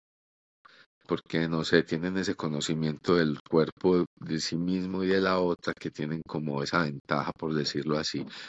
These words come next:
Uno debe llegar a eso. ¿Y cómo llega uno a eso? Preguntando, preguntando y, y sintiendo, y aquí fue, no. Ponga, aquí ponga la agujita, no, ah, bueno, ¿dónde aquí? Y eso es bonito, es que es también como uno hacer un juego de, a ver,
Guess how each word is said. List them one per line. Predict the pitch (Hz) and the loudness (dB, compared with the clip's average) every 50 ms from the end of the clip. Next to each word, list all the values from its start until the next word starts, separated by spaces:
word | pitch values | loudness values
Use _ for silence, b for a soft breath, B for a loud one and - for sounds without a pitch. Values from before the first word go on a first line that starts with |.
| - - | -6 -2
Uno | 104 107 107 101 92 | 0 2 4 4 4
debe | 87 87 87 | 6 4 4
llegar | 87 87 78 78 73 73 | 4 2 2 0 0 0
a | 73 76 76 76 | 0 0 0 0
eso. | 73 71 69 - - - B B B B B B - - | 0 -2 -2 -4 -8 -10 B B B B B B -10 -8
¿Y | 85 - | -6 -2
cómo | - 101 98 107 | 0 2 2 4
llega | 113 113 113 107 110 | 4 4 4 4 4
uno | 110 110 110 107 110 | 2 2 4 4 4
a | 110 110 | 4 4
eso? | 107 101 - - 80 - _ - | 2 2 0 -2 -6 -6 _ -8
Preguntando, | 71 69 69 78 71 71 73 - - 73 67 73 73 65 65 67 80 78 - _ _ b b b b _ _ _ _ - | -8 -6 -6 -6 -8 -8 -8 -4 -4 -4 -4 -4 -4 -4 -2 -2 -2 -2 -4 _ _ b b b b _ _ _ _ -10
preguntando | - - 80 73 73 78 78 76 - - - 73 73 76 76 73 78 80 85 87 85 | -10 -10 -8 -12 -16 -16 -16 -16 -4 0 0 0 0 0 -4 -4 0 2 4 4 4
y, | 82 82 80 76 - 76 | 4 2 2 0 -2 -2
y | 78 | -2
sintiendo, | - - 80 78 78 - - - 78 73 76 76 76 82 87 87 | -2 0 0 -2 -2 -4 -2 0 2 2 2 0 0 0 2 2
y | 87 87 | 2 2
aquí | 78 - - - 87 | 0 0 -2 -2 -2
fue, | 78 - 113 107 95 | 2 2 2 2 2
no. | 85 76 64 55 - B B B B B B B _ _ _ - | 0 -2 -6 -6 -10 B B B B B B B _ _ _ -6
Ponga, | 71 76 76 73 64 - | -4 -4 -4 -4 -4 -4
aquí | - - - - 82 - - | -6 -6 -6 -6 -6 -2 0
ponga | 101 92 90 95 98 | 0 0 2 4 4
la | 92 92 | 4 4
agujita, | 85 76 76 78 - 85 80 - - 78 78 | 4 2 -2 -2 -2 -2 -2 -2 -4 -4 0
no, | 98 123 123 113 - | 2 2 2 0 -2
ah, | - 71 71 69 | -8 -10 -10 -10
bueno, | 67 67 64 62 60 - - _ _ _ - - | -12 -12 -12 -12 -14 -18 -20 _ _ _ -12 -8
¿dónde | 69 71 67 64 65 67 | -8 -8 -6 -4 -4 -4
aquí? | - - - - 147 127 - - B B B B B B B B _ - | -4 0 2 4 4 4 4 0 B B B B B B B B _ -2
Y | - 73 | 0 2
eso | 78 76 - 87 | 2 2 0 -2
es | 85 | -2
bonito, | 82 87 85 87 87 82 78 78 - - - 139 151 147 131 98 | 0 2 2 2 0 -2 -2 -4 -4 -2 0 0 2 2 2 0
es | - - - | 0 0 0
que | - | -2
es | - - | 0 0
también | - 107 104 104 107 104 104 104 101 | 0 -2 -2 0 -2 -2 -2 -2 -4
como | - 104 101 98 92 | -4 -2 0 0 0
uno | 87 90 90 | 0 0 0
hacer | 98 107 101 101 | 2 2 2 2
un | 101 98 95 | 2 0 2
juego | - 101 101 101 95 90 98 92 | 4 4 4 4 4 4 4 4
de, | 92 90 85 | 4 4 4
a | 82 80 78 | 2 2 0
ver, | 80 87 92 92 - | 0 0 0 0 -2